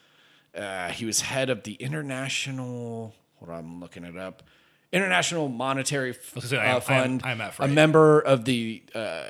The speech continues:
Speaker 1: the French Socialist Party, who was, uh, tied up in numerous, uh, sexual scandals,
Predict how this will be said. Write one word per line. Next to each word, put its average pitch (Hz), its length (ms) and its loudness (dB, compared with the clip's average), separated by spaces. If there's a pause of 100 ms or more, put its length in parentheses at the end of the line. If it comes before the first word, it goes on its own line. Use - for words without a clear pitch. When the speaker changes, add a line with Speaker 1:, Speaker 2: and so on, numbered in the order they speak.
(140)
Speaker 1:
the 90 100 -12
French 143 280 -2
Socialist 120 520 -2
Party, 113 540 -4 (460)
who 135 540 6 (380)
was, 104 760 -4 (240)
uh, 90 140 -6
tied 147 320 0
up 131 140 -4
in 117 200 -6
numerous, 190 600 -2 (1300)
uh, 113 140 2
sexual 143 400 0
scandals, 123 540 -2